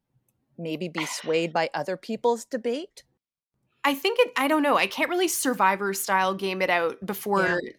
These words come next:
Speaker 2: we start, right? Because I think a lot of the strategy of it is going to depend on what other people say, right? So if
Speaker 1: Yeah.
Speaker 2: the tone, you know, if I wanted to be really strategic about it, I know,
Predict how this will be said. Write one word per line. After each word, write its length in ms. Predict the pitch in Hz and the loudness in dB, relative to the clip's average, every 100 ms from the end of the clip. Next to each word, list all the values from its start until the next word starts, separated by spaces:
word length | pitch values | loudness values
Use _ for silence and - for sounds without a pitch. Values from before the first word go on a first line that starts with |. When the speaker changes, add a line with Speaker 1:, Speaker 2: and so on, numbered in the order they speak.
| - | -10
Speaker 2:
we 120 | 202 | -6
start, 380 | 185 - 190 - - | -4 0 0 0 0
right? 260 | 190 233 | 0 0
Because 480 | 240 233 208 190 - - | -4 0 0 2 0 0
I 80 | |
think 340 | 214 240 226 - | 0 0 -2 0
a 100 | 202 | 0
lot 380 | 190 190 196 208 | 2 6 6 6
of 680 | 196 196 185 180 175 - - _ _ _ _ _ _ - | 4 4 4 0 -4 -10 -12 _ _ _ _ _ _ -8
the 160 | 190 | -2
strategy 760 | 196 - - - 269 349 202 185 | 0 0 2 2 4 4 2 0
of 140 | 165 | 0
it 260 | 151 156 - - | -2 -4 -4 0
is 220 | 220 208 | 0 0
going 260 | 208 196 190 | 0 0 0
to 60 | |
depend 480 | 190 185 - 196 190 | -4 -4 0 0 0
on 400 | - 175 170 170 170 | 0 0 0 -2 -2
what 160 | 160 | -2
other 220 | - - | -2 -6
people 280 | 185 196 196 | -8 -6 -4
say, 440 | 190 370 311 69 87 | 0 2 2 2 0
right? 240 | 175 208 - | 2 2 2
So 200 | - 208 | 2 2
if 100 | 180 | 0
Speaker 1:
Yeah. 60 | |
Speaker 2:
the 100 | 170 | -2
tone, 420 | 196 - 247 247 240 | -4 0 2 2 0
you 140 | 196 202 | -2 0
know, 240 | 175 175 | 2 2
if 120 | 202 202 | 2 2
I 100 | 180 | 2
wanted 360 | 180 240 330 | 2 2 2
to 60 | 247 | 0
be 120 | 185 | -2
really 240 | 185 165 175 | -2 -2 -2
strategic 500 | - 196 190 185 185 | -4 -4 -4 -4 0
about 240 | 165 165 | 2 2
it, 140 | 156 | 2
I 100 | 160 175 | 2 2
know, 480 | 180 175 170 175 | 0 2 0 -2